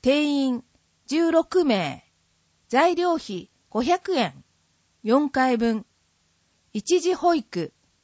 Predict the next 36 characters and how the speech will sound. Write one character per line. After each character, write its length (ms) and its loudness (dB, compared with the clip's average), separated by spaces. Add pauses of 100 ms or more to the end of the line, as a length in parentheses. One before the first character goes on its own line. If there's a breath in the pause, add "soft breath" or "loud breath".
(100)
一 120 -4
歳 360 -2
以 240 -6
上 400 -2 (240)
あ 160 -2
り。 180 -8 (920)
乳 260 0
幼 220 2
児 140 -2
の 120 2
名 180 0
前 260 2
と 320 0
年 260 0
齢 220 0
を 180 4
記 200 -4
入。 400 0 (2000)
長 300 2
崎 280 -6
純 220 -4
真 240 -6
大 200 2
学 240 -2
生、 420 -4 (600)
親 300 4
子 160 -2
で 160 2
紡 340 0
ぐ 120 0
ひ 160 -8
よ 160 0
こ 140 -2
サ 200 0
ロ 140 2
ン。 160 -12